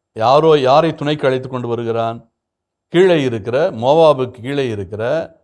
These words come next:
ஏதோமிய அரசனையும் துணைக்கு அழைத்து கொண்டு வருகிறான்.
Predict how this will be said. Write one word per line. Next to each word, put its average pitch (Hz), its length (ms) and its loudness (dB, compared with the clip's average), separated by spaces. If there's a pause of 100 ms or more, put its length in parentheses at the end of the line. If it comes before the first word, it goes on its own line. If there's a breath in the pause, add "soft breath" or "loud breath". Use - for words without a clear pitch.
(120)
ஏதோமிய 170 840 2
அரசனையும் 147 560 -4
துணைக்கு 170 320 -4
அழைத்து 117 240 -4
கொண்டு 95 200 -10
வருகிறான். 82 380 -16